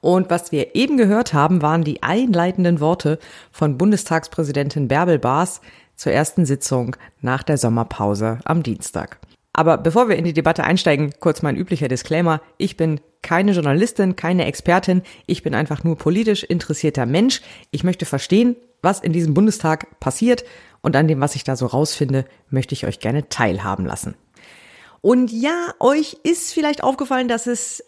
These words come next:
anders als angekündigt keinen Jahresrückblick gab im August. Das hatte mehrere Gründe. Der wichtigste ist, ich brauchte eine Pause.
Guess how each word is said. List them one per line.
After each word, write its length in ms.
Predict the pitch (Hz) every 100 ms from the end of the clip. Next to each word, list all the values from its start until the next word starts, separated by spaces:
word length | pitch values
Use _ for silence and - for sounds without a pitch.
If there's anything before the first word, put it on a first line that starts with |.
| _ _ -
anders 380 | 190 262 262 226
als 140 | 202
angekündigt 560 | 220 226 214 202 185 -
keinen 360 | 190 240 311
Jahresrückblick 760 | 302 285 294 - 285 - 262 262
gab 340 | 208 247 277
im 160 | 233 220
August. 560 | 196 196 359 - - - _ _ _
Das 380 | 185 190 - -
hatte 340 | 190 185 165 147
mehrere 560 | 139 165 226 254 262
Gründe. 400 | 226 269 294 349 392 - - -
Der 160 | 180 202
wichtigste 400 | 262 262 - 202
ist, 260 | 233 - - _ -
ich 220 | 175 -
brauchte 300 | 165 160 175
eine 120 | 143
Pause. 500 | - 143 127 120 117